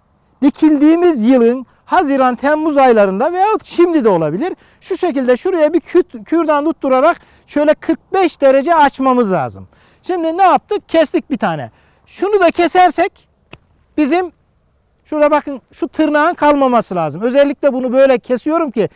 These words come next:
göstermek açısından. Bakın bilerek tırnak bıraktım. O tırnağın şöyle yüzeyden kesilmesi lazım.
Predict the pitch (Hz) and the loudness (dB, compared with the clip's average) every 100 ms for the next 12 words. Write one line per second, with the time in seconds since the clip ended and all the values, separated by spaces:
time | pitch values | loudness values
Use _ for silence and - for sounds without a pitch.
0 | _ _ 247 285 302 311 311 254 220 - | _ _ 0 0 2 2 2 0 -2 -6
1 | 208 254 359 - _ _ 294 262 226 - | -6 -2 -4 -6 _ _ -4 -4 -8 -14
2 | _ _ 359 330 330 339 - 294 294 - | _ _ 0 2 4 2 -2 -2 -2 -2
3 | 214 175 349 403 _ _ _ - 294 359 | -4 -4 -10 -18 _ _ _ -6 -6 -4
4 | 339 302 311 392 311 _ _ - 320 349 | -4 -2 -2 -2 -8 _ _ -2 2 2
5 | 330 _ - _ - 262 285 311 302 330 | 0 _ -20 _ -4 -2 0 0 2 0
6 | 277 269 269 269 226 220 170 120 98 | -2 -4 -2 -2 -2 -2 -2 -4 -12